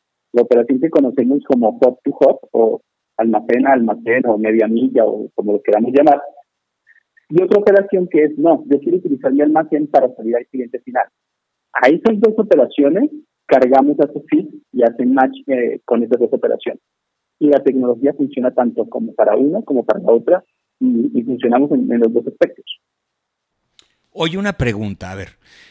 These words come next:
Speaker 2: eh, ¿esto cómo se vende, cómo se comercializa? Y me refiero a, ¿es una membresía, es una licencia, es un software directo,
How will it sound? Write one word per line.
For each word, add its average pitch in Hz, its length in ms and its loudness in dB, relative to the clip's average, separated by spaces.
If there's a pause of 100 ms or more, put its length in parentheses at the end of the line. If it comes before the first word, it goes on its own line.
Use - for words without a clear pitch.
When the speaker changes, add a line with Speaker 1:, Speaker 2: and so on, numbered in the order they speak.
(180)
Speaker 2:
eh, 113 720 -4 (480)
¿esto 151 380 -6
cómo 175 260 -4
se 131 200 -6
vende, 135 320 -6
cómo 139 200 -8
se - 140 -10
comercializa? 101 1040 -12 (160)
Y 110 120 -14
me 110 160 -10
refiero 120 600 -8
a, 110 220 -12
¿es 120 360 -12 (100)
una 127 240 -8
membresía, 127 920 -10
es - 220 -16
una 101 200 -12
licencia, 135 1000 -10
es - 320 -16
un 107 140 -10
software 120 600 -8
directo, 135 760 -8